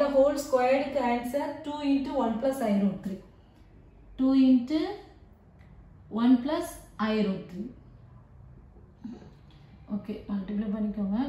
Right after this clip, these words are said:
Two into one plus I root three. ஓகே, so which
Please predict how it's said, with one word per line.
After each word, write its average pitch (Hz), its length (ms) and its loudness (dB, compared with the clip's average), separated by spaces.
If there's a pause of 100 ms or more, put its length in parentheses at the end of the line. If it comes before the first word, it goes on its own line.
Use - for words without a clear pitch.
(140)
Two 262 140 2 (100)
into 233 280 -4 (680)
one 240 120 6 (120)
plus 277 260 -2 (460)
I 208 80 2 (100)
root 185 180 -4 (100)
three. 208 180 -12 (600)
ஓகே, 277 240 -6 (880)
so - 160 -4
which 277 160 0